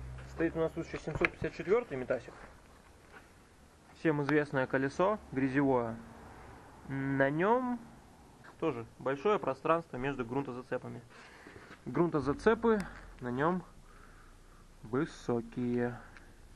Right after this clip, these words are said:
Хотя на Ц ноль втором грунтозацепы, по-моему, из этих трёх колёс самые высокие, самые выдающиеся. Так,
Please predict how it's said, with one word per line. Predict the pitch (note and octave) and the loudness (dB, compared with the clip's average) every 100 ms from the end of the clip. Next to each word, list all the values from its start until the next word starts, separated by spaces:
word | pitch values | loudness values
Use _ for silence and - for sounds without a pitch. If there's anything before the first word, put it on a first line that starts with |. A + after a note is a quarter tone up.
| - - - - - - - - - - | -20 -20 -20 -20 -20 -20 -20 -20 -20 -18
Хотя | - C#3 | -8 -2
на | C#3+ | -2
Ц | - D3+ | -2 -2
ноль | C#3 C3+ | 0 -2
втором | - C#3 E3 F3 | -2 0 2 2
грунтозацепы, | C3 B2+ A#2+ A2+ D#3+ D3 B2+ - - | 0 -2 -6 -4 -2 -2 -4 -10 -12
по-моему, | - B2 C3 B2+ B2 | -6 0 0 0 -2
из | B2+ | -4
этих | - - - - - - | -6 -12 -16 -20 -10 0
трёх | C#3+ C#3+ | 2 2
колёс | - C3+ D#3 D#3 - - | 2 2 2 0 -8 -2
самые | C#3 B2 A#2+ | 0 2 0
высокие, | A#2 A#2 A#2+ A#2+ - A#2+ - - - - - - | -2 -4 -4 -4 -8 -8 -4 0 0 0 -20 -6
самые | B2+ B2 B2 | -2 0 0
выдающиеся. | A#2+ B2 A#2+ A#2 - A#2 - A#2 - - - - - - - - - - | 0 2 0 -2 -6 -12 -12 -16 -18 -20 -20 -20 -20 -20 -20 -20 -20 -6
Так, | C3 A#2+ | -2 -2